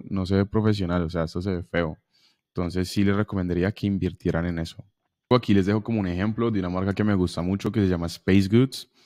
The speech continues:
que ellos tienen una muy buena estrategia como de, de fotos aquí. No tienen como las, como el funnel completo que yo les recomiendo, pero sí es un buen como principio para, para que ustedes también vean el nivel, digamos, de profesionalismo que,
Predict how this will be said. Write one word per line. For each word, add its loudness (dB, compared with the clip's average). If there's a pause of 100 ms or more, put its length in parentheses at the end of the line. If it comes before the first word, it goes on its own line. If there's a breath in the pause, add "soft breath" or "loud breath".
(200 soft breath)
que 2
ellos -2
tienen 0
una 2
muy 0
buena 0
estrategia -2
como -4
de, -2
de -4
fotos -8
aquí. -2
No -4
tienen 0
como -2
las, -2 (640)
como -4
el -4
funnel -6
completo -2
que -4
yo -2
les -2
recomiendo, -4
pero -2
sí -4
es -8
un -4
buen -4 (360 soft breath)
como -4 (420 soft breath)
principio 0
para, 0 (100)
para -2
que -10
ustedes -6
también -6 (320)
vean 2
el 6
nivel, 2
digamos, 2
de 0
profesionalismo -4
que, -4